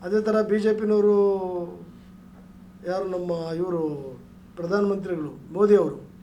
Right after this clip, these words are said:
ಅಧಿಕಾರಕ್ಕೆ ಬಂದ ಹದಿನೈದು ದಿನದಲ್ಲಿ, ಆ, ಒಬ್ಬೊಬ್ಬರ ಅಕೌಂಟಿಗೆ ಸಿಕ್ಸ್ ಪ್ಯಾಕ್ ಇರೋ ದುಡ್ಡು ತಂದು ಹದಿನೈದು ಹದಿನೈದು ಲಕ್ಷ ಹಾಕ್ತೀವಿ, ಅಕೌಂಟ್ ಓಪನ್ ಮಾಡಿ ಅಂತ ಹೇಳಿದರು. ಹದಿನೈದು ರೂಪಾಯಿ ಯಾರ ಅಕೌಂಟಿಗೂ ಹಾಕಿಲ್ಲ. ನಾವು ಅಧಿಕಾರಕ್ಕೆ ಬಂದ್ರೆ ಒಂದು ವರ್ಷಕ್ಕೆ ಎರಡು ಕೋಟಿ ಜನ ಕೆಲಸ ಕೊಡ್ತೀವಿ ಅಂದ್ರು. ಅಂದ್ರೆ ಹತ್ತು ವರ್ಷದಲ್ಲಿ ಇಪ್ಪತ್ತು ಕೋಟಿ ಜನ ಕೆಲಸ ಕೊಡಿ, ಇಪ್ಪತ್ತು ಜನ ಕೊಟ್ಟಿಲ್ಲ.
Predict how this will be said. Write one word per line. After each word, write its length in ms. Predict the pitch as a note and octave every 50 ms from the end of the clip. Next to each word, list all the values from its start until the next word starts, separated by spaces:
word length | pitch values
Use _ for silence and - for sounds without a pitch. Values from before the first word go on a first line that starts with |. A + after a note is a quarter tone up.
| - - - - - - - - - - - -
ಅಧಿಕಾರಕ್ಕೆ 460 | F3 F3 G3+ G3 A3 A3 G#3+ G3+ G3+ G3+
ಬಂದ 120 | G3+ G3+
ಹದಿನೈದು 340 | F#3+ F#3 E3+ G3 G#3 G#3 G#3
ದಿನದಲ್ಲಿ, 560 | G3+ G3+ G3 G#3 G#3 G#3 F#3 D#3 D3 C#3+ D3+
ಆ, 1300 | D#3+ F3+ - - - - - - - - - - - - - - - - - - - - - - - F3
ಒಬ್ಬೊಬ್ಬರ 400 | F3+ F3 F3 F3 F3+ F#3 F#3 F3
ಅಕೌಂಟಿಗೆ 340 | F3 F3+ G#3 G#3 G3+ G3 -
ಸಿಕ್ಸ್ 180 | G3 - - -
ಪ್ಯಾಕ್ 240 | G#3 G3 G3+ G3
ಇರೋ 180 | F#3+ F#3+ F#3 E3+
ದುಡ್ಡು 220 | F3 F3 F3 F3+
ತಂದು 340 | E3+ - F#3 F3 F3 F3 F3
ಹದಿನೈದು 320 | E3+ - - F3 F#3 F3+ E3
ಹದಿನೈದು 220 | F3 E3+ D#3+ D#3
ಲಕ್ಷ 180 | D3 - - E3+
ಹಾಕ್ತೀವಿ, 280 | E3+ E3+ F3 G3 E3+
ಅಕೌಂಟ್ 200 | - F#3+ F3 E3+
ಓಪನ್ 220 | F3 E3+ F3 E3+ E3
ಮಾಡಿ 180 | D#3+ D#3 D#3+
ಅಂತ 160 | D#3+ F3+ -
ಹೇಳಿದರು. 340 | G3+ D#3 D#3 D3 C3+ C3+ C3+ - - - - - - - - - - - - -
ಹದಿನೈದು 360 | E3 F3 E3+ G3 G#3 G#3 G3 G3+
ರೂಪಾಯಿ 260 | G3 F#3 G#3 G3+ F#3
ಯಾರ 140 | F3 F3 F3
ಅಕೌಂಟಿಗೂ 340 | E3+ F#3+ F3+ F3 F3+ F3
ಹಾಕಿಲ್ಲ. 320 | D#3 D3+ D3 - C#3+ C3+ C3 C3+ - - - - - - - - - - - - - - - - - -
ನಾವು 120 | F#3 F#3+ F#3+
ಅಧಿಕಾರಕ್ಕೆ 420 | F#3+ G3 - A#3 A3+ A#3 A3+ G3+
ಬಂದ್ರೆ 340 | G3+ G3+ G#3 G#3 G#3 G3+ F#3
ಒಂದು 240 | F#3+ G3 F#3 F3+ F3+
ವರ್ಷಕ್ಕೆ 280 | F3+ - G#3 G3 G#3+
ಎರಡು 200 | G3 F3 F3 F3
ಕೋಟಿ 160 | F#3 F#3+ F#3 F3
ಜನ 140 | F3 F3+
ಕೆಲಸ 260 | F3+ - F#3 D3+ D3+ F3+
ಕೊಡ್ತೀವಿ 380 | F3+ F3+ E3+ D#3+ E3 D#3 D3
ಅಂದ್ರು. 460 | C#3+ C3 B2 B2 - - - - -
ಅಂದ್ರೆ 500 | E3 E3+ E3+ E3+ F3+ F3+ F3+ F3 F3 F3
ಹತ್ತು 240 | F3+ F3+ - - G#3+
ವರ್ಷದಲ್ಲಿ 260 | G#3 - - G#3 F#3+
ಇಪ್ಪತ್ತು 280 | F#3+ - G3+ G3+ G3+ -
ಕೋಟಿ 160 | G3 F#3 F3+
ಜನ 160 | E3 F3 F3+
ಕೆಲಸ 240 | G3 F#3+ F3 E3 E3
ಕೊಡಿ, 240 | F3 F#3 F#3 F3+ E3+
ಇಪ್ಪತ್ತು 280 | D3+ - F3+ D#3+ D#3+ D#3+
ಜನ 80 | F3
ಕೊಟ್ಟಿಲ್ಲ. 420 | F#3+ - D#3+ - - D3+ C#3 B2+